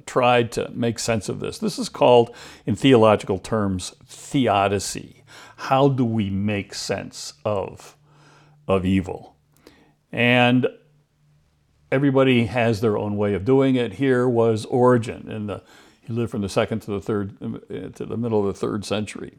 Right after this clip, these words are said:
very early on. And, and you basically make sense of it through metaphors. This is his metaphor. "God, then," I'm quoting him,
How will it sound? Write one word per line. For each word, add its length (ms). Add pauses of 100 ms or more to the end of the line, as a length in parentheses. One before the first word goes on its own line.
(100)
very 340
early 340
on. 400 (840)
And, 280
and 160
you 220 (340)
basically 320
make 160
sense 180
of 80
it 60
through 100
metaphors. 560
This 180
is 120
his 120
metaphor. 380
"God, 500
then," 420
I'm 120
quoting 280
him, 180